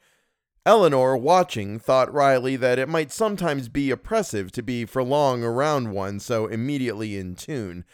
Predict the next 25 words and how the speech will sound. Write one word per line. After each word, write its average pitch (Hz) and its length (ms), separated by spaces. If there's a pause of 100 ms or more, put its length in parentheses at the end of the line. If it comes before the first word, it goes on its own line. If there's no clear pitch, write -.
(260)
so 160 240
perceptive 107 840
as 90 300
Theodora. 98 720 (680)
"I 185 160
am 180 320
by 165 200
profession 156 560
an 127 240
artist's 151 500
model," 95 420 (340)
Eleanor 123 380
said 101 260
quickly 107 420
to 110 120
silence 101 380
her 104 120
own 95 140
thoughts. 98 380 (260)
"I 196 140
live 190 320 (220)
a 156 100
mad, 190 480
abandoned 143 680
life, 120 300